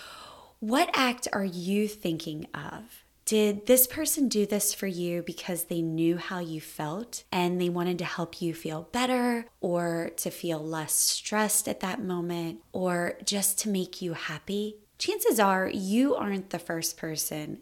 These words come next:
That person has done something nice for. They most likely make it a practice in their life. And lucky for you, they chose you to keep moving forward with.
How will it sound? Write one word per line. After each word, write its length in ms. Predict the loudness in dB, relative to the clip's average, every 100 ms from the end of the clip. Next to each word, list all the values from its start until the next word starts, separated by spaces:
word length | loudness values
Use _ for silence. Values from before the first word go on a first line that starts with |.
| -10
That 360 | 0 2 2
person 400 | 2 2 2 0
has 260 | -2 -2 -2
done 320 | -2 -2 -2
something 500 | -4 -6 -8 -6 -4
nice 380 | -2 0 2 0
for. 560 | 0 -2 0 0 -4 -6 _
They 240 | -6 -6 -2
most 440 | 0 2 2 2
likely 640 | 2 0 -2 -2 0 -2 -4 -6
make 380 | 0 0 2
it 120 | 0 0
a 120 | -2
practice 680 | -2 -4 -4 -4 -4 -2 -2
in 200 | -2 -2
their 220 | 0 0 -2
life. 580 | -8 -8 -8 -12 -16 -16 -18 -14 0
And 280 | 2 2 0
lucky 460 | -4 -4 -4 -4
for 160 | -2 0
you, 640 | 0 2 2 2 -2 -4 -6
they 140 | -4 -2
chose 400 | -2 -2 -2 -4
you 460 | -2 0 -2 -6 -8
to 160 | -8
keep 400 | -10 -10 -10 -12 -20 -10
moving 340 | -6 -4 -4
forward 440 | -4 0 2 2 0
with. 220 | -2 -4